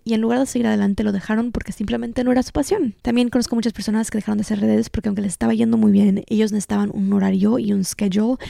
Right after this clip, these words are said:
les gustaba ir físicamente a algún lugar y trabajar para alguien. Y muchos de esos amigos se quedaron en el mundo creativo, en el mundo del entretenimiento.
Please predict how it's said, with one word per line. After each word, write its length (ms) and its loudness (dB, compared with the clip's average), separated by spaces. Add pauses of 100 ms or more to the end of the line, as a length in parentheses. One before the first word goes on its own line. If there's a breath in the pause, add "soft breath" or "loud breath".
(200 loud breath)
les 160 2
gustaba 420 0
ir 320 -2 (160 loud breath)
físicamente 500 0
a 40 2
algún 180 4
lugar 420 0 (400 loud breath)
y 360 -2 (260)
trabajar 380 0
para 200 -4
alguien. 420 0 (140)
Y 60 0
muchos 220 2
de 60 -2
esos 100 -6
amigos 260 0
se 60 -10
quedaron 220 -2
en 80 -2
el 120 -2
mundo 300 0
creativo, 520 0
en 80 -4
el 60 0
mundo 220 2
del 60 0
entretenimiento. 840 2